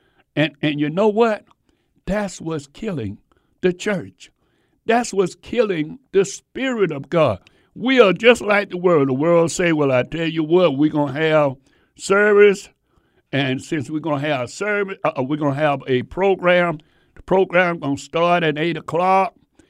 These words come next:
and we'll be out at nine." That's the program, you know, the worldly, whatever.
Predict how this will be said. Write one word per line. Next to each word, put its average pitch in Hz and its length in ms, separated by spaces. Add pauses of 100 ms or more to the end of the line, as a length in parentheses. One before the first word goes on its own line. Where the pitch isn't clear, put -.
(260)
and 117 100
we'll 160 200
be 160 200
out 165 280
at 165 180
nine." 120 480
That's 139 280
the 135 120
program, 123 640
you 127 140
know, 110 420
the 101 460 (500)
worldly, 123 540
whatever. 117 600